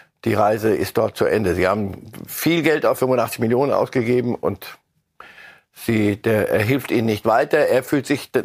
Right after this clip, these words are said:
dadurch natürlich auch nicht glücklich, ist doch klar. Ob du einen Spieler in dem Zustand jetzt holst und, ähm,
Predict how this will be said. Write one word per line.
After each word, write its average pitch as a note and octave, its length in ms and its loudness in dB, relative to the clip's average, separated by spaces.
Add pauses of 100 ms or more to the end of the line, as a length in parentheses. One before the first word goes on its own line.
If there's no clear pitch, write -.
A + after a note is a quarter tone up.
dadurch A#2 380 2
natürlich A2 320 0
auch F#2+ 120 2
nicht C#3 240 -2
glücklich, C#3 360 0
ist - 80 -4
doch G#2+ 100 -4
klar. B2 300 -2 (1040)
Ob A#2 160 -2
du A#2+ 100 4
einen G2+ 140 2
Spieler D3 440 2
in B2 180 0
dem C3+ 220 2
Zustand C#3 640 0 (460)
jetzt B2 320 0
holst D3+ 540 -2 (140)
und, B2 380 -4 (160)
ähm, A2+ 560 -2